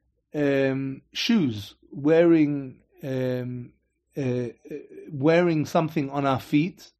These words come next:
Uh, also, furthermore, the issue of tashmish hamita,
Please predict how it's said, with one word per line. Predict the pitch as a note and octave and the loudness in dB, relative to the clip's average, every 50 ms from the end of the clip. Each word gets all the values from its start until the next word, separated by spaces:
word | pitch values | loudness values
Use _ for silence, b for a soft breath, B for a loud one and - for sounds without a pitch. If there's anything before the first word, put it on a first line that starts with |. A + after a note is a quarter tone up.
| _ _ _ b b b b b b b b b b b b b b b b b - _ _ _ - | _ _ _ b b b b b b b b b b b b b b b b b -20 _ _ _ -2
Uh, | D#3 D3+ D3 D3 - - | 0 2 2 0 -2 -4
also, | - G#3 B3 C4+ - - - G#3+ E3 D3+ D3 D3 - - - | -4 -2 -2 -2 0 4 6 6 8 8 8 6 4 0 -6
furthermore, | - - - G#3+ A3+ B3 F#3 G#3+ G#3 F3+ E3+ D#3 D3+ D3+ D3 C3+ | -16 -8 -4 -2 -2 -2 0 0 0 0 2 2 2 0 0 0
the | D3 E3 F3 G3 | -2 -2 -2 -2
issue | F3+ - - G3+ | -4 0 2 4
of | E3 C#3+ - | 2 2 2
tashmish | - F3 D#3 - - - G3 G3+ G3 F#3+ - | 0 0 0 2 2 2 2 2 2 2 2
hamita, | F#3+ E3+ D#3+ D3+ D3 - - F#3 E3+ C3+ G#2+ - | 2 2 2 2 2 2 4 4 4 4 2 -2